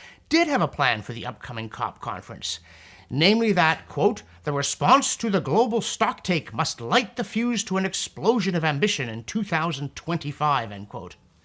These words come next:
So his metric for success isn't achieving anything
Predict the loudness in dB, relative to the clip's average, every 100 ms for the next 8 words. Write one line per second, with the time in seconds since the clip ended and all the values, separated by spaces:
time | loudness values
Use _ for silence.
0 | _ _ _ _ _ _ -4 2 2 2
1 | -6 _ -2 0 2 0 0 -2 -2 -4
2 | -4 -2 0 0 -2 -2 -2 -4 -10 -6
3 | -2 0 0 0 -2 -4 -10 -10 -10